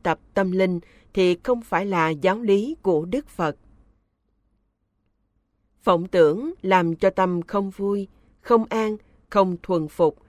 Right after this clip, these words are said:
Mặc dù các hành động của chúng ta trông giống như Pháp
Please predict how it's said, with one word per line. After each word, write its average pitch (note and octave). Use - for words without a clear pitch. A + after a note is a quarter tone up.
Mặc G3+
dù F3
các D4
hành F3
động F3
của G3
chúng G#3
ta F#3+
trông F#3
giống A3+
như F#3+
Pháp A3